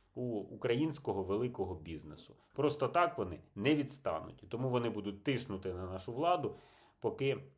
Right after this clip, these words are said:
можуть. А це ве-, великі олігархи, в них великі гроші. І люди, які у владі, часто залежні від тих олігархів.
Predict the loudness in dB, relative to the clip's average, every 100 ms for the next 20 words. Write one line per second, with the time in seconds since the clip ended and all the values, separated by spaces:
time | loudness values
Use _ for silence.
0 | _ _ _ _ -20 -10 -2 0 0 -2
1 | -12 _ _ 0 2 4 2 2 -2 -12
2 | _ 0 4 4 6 6 6 4 0 0
3 | 2 4 4 2 0 -2 -2 4 6 4
4 | 0 -2 0 0 0 -4 -6 -18 -20 _
5 | -4 0 0 0 -6 -20 _ 0 2 4
6 | 6 6 4 0 0 4 6 4 2 -2
7 | 4 4 4 -2 -6 -6 0 6 6 6
8 | 4 2 0 -4 -2 -4 -4 -6 -6 -8
9 | -10 -16